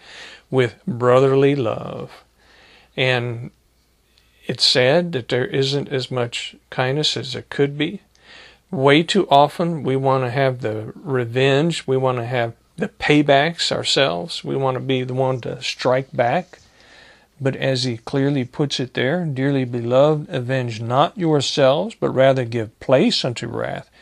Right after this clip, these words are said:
For it is written, Vengeance is mine, I will repay, saith the Lord." And he's a lot better at it than we are. So give it to the Lord.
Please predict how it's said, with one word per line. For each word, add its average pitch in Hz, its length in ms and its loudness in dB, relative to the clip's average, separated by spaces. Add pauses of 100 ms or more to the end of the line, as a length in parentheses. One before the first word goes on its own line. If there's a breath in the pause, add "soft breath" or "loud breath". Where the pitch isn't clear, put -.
(320 loud breath)
For - 200 -4
it 120 80 0
is 117 160 -2
written, 143 460 2
Vengeance 139 600 0
is 113 220 -2
mine, 120 680 0
I 139 340 4
will 113 220 -4
repay, 113 640 -6
saith 117 440 -2
the - 100 -14
Lord." 123 580 -6 (920 loud breath)
And 120 160 -6
he's 143 400 0 (120)
a - 80 -4
lot 127 320 0
better 127 280 4
at 120 140 2
it 113 120 -6
than 107 140 -10
we 135 160 4
are. - 380 -8 (680 soft breath)
So - 500 -6 (260)
give 143 180 2
it 185 80 -4
to 170 120 -2
the 170 80 2
Lord. 131 500 -2